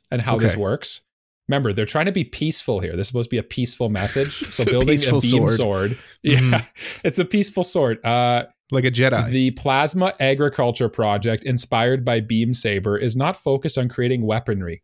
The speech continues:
Speaker 1: Rather, the team will study plasma for agricultural purposes.
Speaker 2: What the
Speaker 1: The team
Speaker 2: hell?
Speaker 1: states <laughs> that plasma can now be maintained in the air, making it possible to control it gently so it does not get hot even when touched by people or plants.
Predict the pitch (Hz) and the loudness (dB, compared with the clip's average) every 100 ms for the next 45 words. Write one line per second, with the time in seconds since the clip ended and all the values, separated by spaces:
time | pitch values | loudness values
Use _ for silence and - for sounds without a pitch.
0 | - 113 127 160 143 123 139 170 170 - | -6 -2 0 0 -2 -2 -2 -2 0 0
1 | 135 139 135 117 117 117 120 120 - 123 | 0 0 0 0 0 0 -2 -4 -4 -2
2 | 120 120 139 151 - 107 92 98 - 90 | -2 -2 -4 -4 -2 -4 -2 -4 -4 -6
3 | 80 - - - _ _ _ _ - 139 | -6 -4 -4 -4 _ _ _ _ -6 -2
4 | 214 _ - 165 - 196 170 185 254 160 | -2 _ -6 -4 -2 0 2 0 0 0
5 | 127 - 131 - 151 - - 135 170 185 | 0 -2 -2 0 -2 -6 -2 2 2 2
6 | 208 202 151 135 147 165 147 139 147 - | 0 -2 0 0 2 0 2 0 0 0
7 | 143 151 139 131 127 127 127 117 98 113 | 0 2 2 2 0 0 2 2 0 0
8 | 120 151 151 - 123 127 143 135 127 120 | -2 -2 -4 -2 -2 -2 0 0 -2 -4
9 | 117 131 139 123 190 330 110 90 - 117 | -2 -2 -2 -4 -4 -4 -6 -4 -2 -2
10 | 117 135 151 139 123 131 135 131 139 135 | -2 -2 -2 -2 -2 0 -2 -2 -2 0
11 | 120 123 123 - 123 - 123 123 113 110 | 0 -2 -4 -2 -4 -2 -4 -4 -4 -4
12 | - 113 98 - - | -4 -4 -4 -4 -4